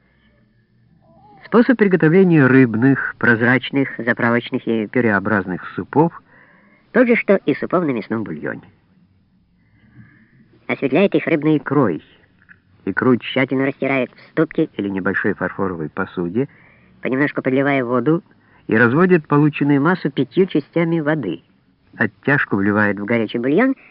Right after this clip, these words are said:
добавляют соль и варят при слабом кипении тридцать минут, затем дают отстояться и процеживают. На литр бульона требуется двадцать пять-тридцать граммов икры. Супы на грибном бульоне готовят прозрачные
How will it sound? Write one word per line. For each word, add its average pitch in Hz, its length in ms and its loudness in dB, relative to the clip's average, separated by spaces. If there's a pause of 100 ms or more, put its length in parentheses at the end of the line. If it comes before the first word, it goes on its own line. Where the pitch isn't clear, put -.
(260)
добавляют 123 420 -4 (140)
соль 190 260 4
и 110 100 2
варят 156 420 0
при 98 180 -4
слабом 131 360 -2
кипении 156 420 -2
тридцать 180 420 -4
минут, 131 320 0 (480)
затем 123 260 0
дают 110 240 0
отстояться 190 580 0
и 180 60 2
процеживают. 82 800 -6 (360)
На 139 80 4
литр 131 300 2
бульона 139 420 -2
требуется 104 420 -6
двадцать 139 440 -4
пять-тридцать 120 760 -4
граммов 92 580 -6 (280)
икры. 104 320 -6 (2750)
Супы 135 320 4
на 156 100 6
грибном 135 460 4
бульоне 185 580 2
готовят 113 480 0
прозрачные 143 880 0